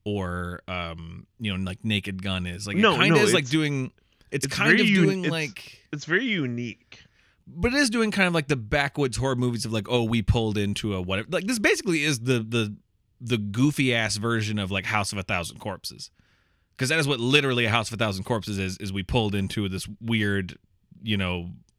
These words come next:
Speaker 1: backwoods amusement park.
Speaker 2: Yeah, it's the, it's the very less gritty version of that, the
Speaker 1: Right.
Speaker 2: fun
Speaker 1: And
Speaker 2: version.
Speaker 1: it's like,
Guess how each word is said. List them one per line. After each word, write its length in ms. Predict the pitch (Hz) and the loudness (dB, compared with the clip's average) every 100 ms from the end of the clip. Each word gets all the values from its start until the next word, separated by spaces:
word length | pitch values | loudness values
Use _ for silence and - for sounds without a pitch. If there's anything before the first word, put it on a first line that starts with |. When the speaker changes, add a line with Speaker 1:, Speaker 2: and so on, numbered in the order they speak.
| _ _ - | _ _ -12
Speaker 1:
backwoods 680 | 117 131 123 - 117 101 101 | -4 -4 -4 -4 -2 0 -2
amusement 480 | 98 120 120 98 - | 0 0 0 -8 -8
park. 340 | 95 62 - 208 _ - 151 123 | -10 -10 -20 -20 _ -20 -18 -4
Speaker 2:
Yeah, 340 | 127 120 92 76 | 4 4 2 -4
it's 240 | 117 - | -4 -4
the, 180 | 127 131 | -14 -10
it's 260 | 143 131 | -10 -10
the 280 | - 139 131 | -8 -4 -2
very 320 | 123 127 123 | 2 2 2
less 320 | 110 107 107 - | 0 0 0 -4
gritty 440 | 113 113 107 101 | 0 2 2 0
version 520 | 98 92 90 - 85 | -4 -8 -10 -12 -12
of 160 | 80 90 | -14 -16
that, 280 | 80 78 101 | -18 -18 -8
the 80 | 120 | -8
Speaker 1:
Right. 200 | 104 170 | -6 2
Speaker 2:
fun 220 | 123 113 | 4 4
Speaker 1:
And 100 | 104 | 0
Speaker 2:
version. 160 | 95 | 0
Speaker 1:
it's 120 | - 226 | 0 -2
like, 240 | 196 87 | -4 -6